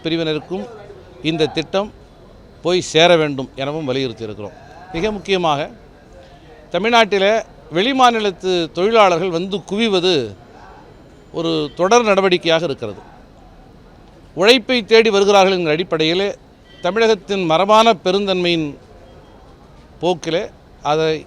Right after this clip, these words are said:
நாம் ஏற்றுக்கொள்கிறோம். ஆனால், அதே சமயத்தில் ஸ்கில்டு, அன்ஸ்கில்டு என்கிற பிரிவுகளில், அன்ஸ்கில்டு என்கிற பிரிவுகளில் வேண்டுமானால் வடமாநில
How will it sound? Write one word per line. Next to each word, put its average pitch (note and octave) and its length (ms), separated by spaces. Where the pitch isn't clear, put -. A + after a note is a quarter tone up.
நாம் C#3+ 180
ஏற்றுக்கொள்கிறோம். C#3 680
ஆனால், F3+ 260
அதே E3+ 180
சமயத்தில் E3+ 460
ஸ்கில்டு, C4 500
அன்ஸ்கில்டு A3+ 580
என்கிற F3+ 360
பிரிவுகளில், E3+ 540
அன்ஸ்கில்டு B3+ 720
என்கிற A3+ 260
பிரிவுகளில் G#3 640
வேண்டுமானால் F#3 600
வடமாநில F#3 500